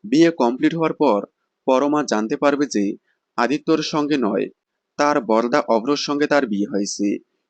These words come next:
এরপর পরমা কোনোভাবেই এই বিয়েটা মেনে নেবে না। সব মিলিয়ে আগামীতে খুবই টান টান পর্ব আসতে চলেছে অনুরাগের ছোঁয়ায়, তাই কোনোভাবেই মিস করবেন না অনুরাগের ছোঁয়ার আপকামিং এপিসোড।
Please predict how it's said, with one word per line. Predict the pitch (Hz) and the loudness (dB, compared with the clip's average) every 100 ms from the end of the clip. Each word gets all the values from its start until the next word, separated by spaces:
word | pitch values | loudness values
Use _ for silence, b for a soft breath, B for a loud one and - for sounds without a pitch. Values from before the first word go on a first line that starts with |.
| _ | _
এরপর | 131 156 165 170 165 | 0 0 2 0 0
পরমা | 113 123 147 151 | -2 -2 0 -2
কোনোভাবেই | 147 123 135 143 107 98 101 - _ _ _ | -2 -2 -2 -2 0 0 -2 -10 _ _ _
এই | 151 156 | 2 2
বিয়েটা | 117 147 151 | 2 2 2
মেনে | 151 143 151 | -2 0 2
নেবে | 110 92 | 2 0
না। | 98 98 101 _ _ _ _ | -2 -4 -6 _ _ _ _
সব | - 143 143 | -2 -2 0
মিলিয়ে | 175 190 170 | 0 2 0
আগামীতে | 120 135 160 - 101 92 - _ _ _ | 0 0 -2 -2 -2 -2 -8 _ _ _
খুবই | 147 156 151 | 0 0 0
টান | - 120 | -2 -2
টান | 120 147 143 | -2 -4 -2
পর্ব | 143 135 143 | -2 0 -2
আসতে | - - 147 | -4 -6 -6
চলেছে | 139 143 135 - 98 - - _ _ _ | -4 -4 -4 -4 -4 -4 -10 _ _ _
অনুরাগের | 123 139 156 156 156 | -4 -2 0 -2 -4
ছোঁয়ায়, | - 101 95 95 - _ _ _ _ | -4 -2 -2 -4 -8 _ _ _ _
তাই | 143 143 | 0 0
কোনোভাবেই | 135 123 139 143 147 | 0 -2 -2 -4 -2
মিস | 117 107 | -2 -4
করবেন | - 135 131 135 | -4 -4 -2 -2
না | 104 95 - _ _ _ - | -2 -6 -10 _ _ _ -4
অনুরাগের | 127 147 151 143 | 0 2 0 -2
ছোঁয়ার | - 151 - | -4 -4 -2
আপকামিং | 120 - 143 147 120 | -4 -4 -4 -2 -2
এপিসোড। | 92 98 - 98 | -4 -6 -4 -4